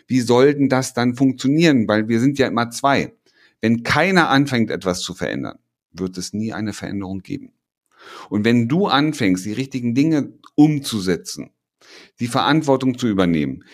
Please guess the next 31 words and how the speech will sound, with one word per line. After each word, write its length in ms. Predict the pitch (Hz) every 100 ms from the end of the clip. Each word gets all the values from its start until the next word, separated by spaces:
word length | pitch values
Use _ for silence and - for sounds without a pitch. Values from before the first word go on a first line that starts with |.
| - _
innerlich 460 | 135 156 135 131 131
vielleicht 480 | 139 131 143 160
viel 220 | - 185 175
gelassener 480 | 147 143 151 156
mit 380 | 131 127 - 113
vielen 500 | - 170 165 151 - _
Situationen 800 | 127 120 147 131 113 143 175 160
umgehen 600 | 139 139 123 120 113 117
kannst, 480 | - 120 87 85 - _ _ _ -
die 80 | 104
heute 320 | 123 160 147
noch 140 | 127
zu 140 | 123 120
einer 280 | 104 - _ -
Konfrontation, 920 | - 131 135 120 107 104 - 180 170
zum 160 | 104
Streit, 420 | 92 - 123 165 -
zur 260 | 113 101
Eskalation 720 | 139 139 - 113 101 - 202 233
führen, 340 | - 87 69 - - - -
dann 340 | 123 185 135
wirst 240 | 143 160 151
du 80 |
merken, 460 | 120 104 113 143 147
dass 140 | 135
das 220 | 131 123 -
Einfluss 380 | 117 123 127
bei 260 | - 110 - _
ihr 420 | 156 185 143 101 -
nimmt 480 | 101 107 190 277 - _ _ - - _
und 400 | 143 175 247 -